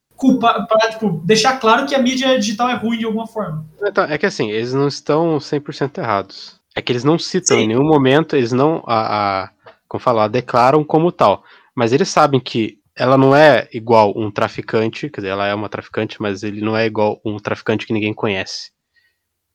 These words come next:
Speaker 1: Sim.
Speaker 2: Entendeu? E o fato de você falar digital influencer foi presa, você indica um número de cliques e um número de, de, de famosidade pra, pra matéria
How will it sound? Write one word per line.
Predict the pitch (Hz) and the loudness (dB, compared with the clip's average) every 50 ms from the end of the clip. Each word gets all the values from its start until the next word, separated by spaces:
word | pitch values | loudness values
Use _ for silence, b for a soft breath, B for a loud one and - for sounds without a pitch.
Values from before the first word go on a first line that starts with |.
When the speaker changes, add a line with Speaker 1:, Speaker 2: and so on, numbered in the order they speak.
| _ - | _ -6
Speaker 1:
Sim. | 107 - - | -2 0 2
Speaker 2:
Entendeu? | - - 95 92 - _ _ _ - | 2 2 0 -4 -6 _ _ _ 0
E | 135 | 0
o | 120 | 2
fato | - - 147 156 - | 4 4 2 2 2
de | 156 | 2
você | 147 135 - 147 | 2 2 2 2
falar | - - 127 110 104 | 2 2 2 2 2
digital | 107 110 143 196 214 226 196 - 160 151 | 2 2 2 4 4 4 4 4 4 4
influencer | 143 - - 143 127 - - 117 | 4 4 4 4 4 4 0 -2
foi | - - 151 180 185 - _ | 0 2 2 2 0 -2 _
presa, | - 160 147 143 143 139 139 165 185 | 2 4 6 6 6 4 4 0 -2
você | 180 151 143 - - | 0 -2 -4 -2 0
indica | 147 147 139 120 117 143 190 196 - - 151 | 0 0 0 0 -2 -6 -6 -4 -2 -2 0
um | 120 117 | 0 2
número | 113 117 120 117 | 0 0 0 -2
de | 117 123 123 | -2 -6 -8
cliques | - - 135 131 123 - - 117 107 | -6 -4 -4 -4 -4 -4 -6 -6 -4
e | 113 | -2
um | 113 | -2
número | 113 113 113 104 104 | -2 -2 -4 -4 -6
de, | 104 107 101 98 101 - b b b b b b b b b b _ _ _ - | -4 -4 -4 -4 -6 -10 b b b b b b b b b b _ _ _ -14
de, | 110 107 104 101 101 98 | -10 -8 -6 -4 -6 -6
de | 98 101 95 | -8 -10 -10
famosidade | - - 120 113 117 123 113 113 110 104 110 107 110 107 101 101 | -4 -2 -2 0 2 0 0 0 0 2 4 4 4 2 0 -2
pra, | - 104 101 | -2 -2 -2
pra | 95 - - 104 | -2 -2 -2 0
matéria | 110 117 - - 131 120 131 135 160 170 170 175 | 0 0 0 2 2 2 4 4 4 4 4 2